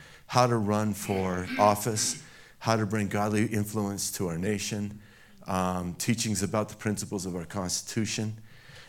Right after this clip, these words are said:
And then also, Pam and I, believe it or not, we're there, and we spent four days, ten hours a day, training on, on handgun use. So now, okay, now let me just explain this to you.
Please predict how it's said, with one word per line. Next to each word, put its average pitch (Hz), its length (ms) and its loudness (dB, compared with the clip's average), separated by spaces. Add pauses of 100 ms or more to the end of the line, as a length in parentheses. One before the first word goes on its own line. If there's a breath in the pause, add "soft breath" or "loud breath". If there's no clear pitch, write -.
And 127 120 10
then 143 160 10
also, 135 600 8
Pam 123 340 4
and 127 80 2
I, 131 80 6
believe 131 320 4
it 196 80 6
or 139 100 6
not, 107 340 0 (280 loud breath)
we're 147 220 6
there, 117 400 4
and 110 160 4
we 156 80 8
spent 110 440 4
four 147 300 4
days, 107 400 2
ten 131 300 2
hours 135 320 2
a 151 80 2
day, 95 400 -2 (420 loud breath)
training 107 720 2 (120)
on, 101 480 -2 (360)
on 107 180 2
handgun 107 540 4
use. - 340 -4 (260 loud breath)
So - 280 8
now, 127 400 8 (140)
okay, 139 260 8
now 135 160 8
let 160 120 10
me 214 80 8
just 202 200 8
explain 180 580 8
this 139 300 8
to 147 80 10
you. 113 260 10